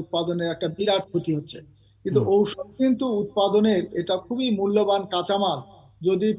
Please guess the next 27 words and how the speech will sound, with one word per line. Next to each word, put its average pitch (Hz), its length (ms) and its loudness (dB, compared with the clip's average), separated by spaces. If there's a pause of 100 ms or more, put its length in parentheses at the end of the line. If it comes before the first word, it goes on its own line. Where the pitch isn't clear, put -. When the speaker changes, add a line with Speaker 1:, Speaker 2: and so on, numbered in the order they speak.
Speaker 1:
প্রক্রিয়া 208 440 2
মেশিনের 233 580 0
মধ্যে 226 240 -2 (160)
থাকার 185 240 -4
কারণে 180 380 -2 (440)
যদি 185 160 4
হঠাৎ 190 320 0 (100)
করে 202 140 4
বিদ্যুৎ 180 440 0
কখন 180 280 0 (120)
যায়, 185 180 4 (100)
কখন 190 240 -4
আসে, 180 220 -2 (100)
এরকম 220 340 2
যদি 233 260 0
আপনার 208 360 -2 (540)
নিরবিচ্ছিন্ন 214 680 2
বিদ্যুৎ 208 420 0 (120)
যদি 202 140 0 (120)
না 175 60 0 (140)
আসে, 190 160 -4 (140)
যদিও 220 260 4
প্রত্যেকটা 262 500 -2
ফ্যাক্টরিতে 220 540 -4
আমাদের 202 400 0
নিজস্ব 202 260 0 (140)
বিদ্যুৎ 180 320 -4